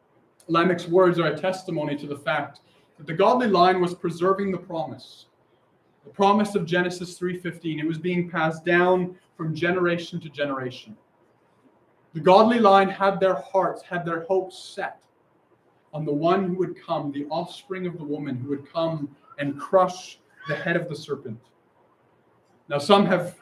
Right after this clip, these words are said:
conjectured that maybe Lamech thought that Noah was the Messiah, and that's possible.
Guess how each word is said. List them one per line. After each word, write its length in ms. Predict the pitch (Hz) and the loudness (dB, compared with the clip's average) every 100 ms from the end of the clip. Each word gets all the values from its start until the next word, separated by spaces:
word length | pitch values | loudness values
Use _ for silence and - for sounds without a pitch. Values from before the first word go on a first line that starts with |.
| - - _ - | -20 -20 _ -4
conjectured 580 | 196 175 180 180 185 175 | -2 2 2 0 -2 0
that 140 | 175 | 0
maybe 240 | 170 175 170 | 0 0 0
Lamech 420 | 165 175 175 - | 0 0 -2 -2
thought 260 | 180 175 175 | -2 -2 -4
that 120 | 165 | -4
Noah 280 | 160 160 156 | -2 -2 0
was 280 | 180 175 | 0 0
the 60 | 160 | -4
Messiah, 480 | 151 - 139 123 139 | -8 -6 -6 -4 -6
and 120 | 147 | -8
that's 260 | 143 - _ _ _ - | -10 -14 _ _ _ -4
possible. 580 | 165 160 143 131 - | -4 -4 -10 -12 -12